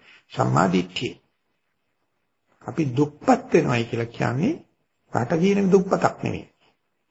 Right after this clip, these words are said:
දුක පැමිණිච්චාම දුක හරහා ඒක අපි ඉන්ධනයක් කරගන්න.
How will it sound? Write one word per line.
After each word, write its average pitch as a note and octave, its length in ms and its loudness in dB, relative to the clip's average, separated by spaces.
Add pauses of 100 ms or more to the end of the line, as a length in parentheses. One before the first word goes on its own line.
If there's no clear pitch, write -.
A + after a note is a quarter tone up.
(360)
දුක C3 300 -2
පැමිණිච්චාම D#3+ 880 0 (120)
දුක F3 260 0 (120)
හරහා C3 560 2 (760)
ඒක B2+ 180 -4
අපි C3 240 0
ඉන්ධනයක් D#3 480 2
කරගන්න. - 380 -14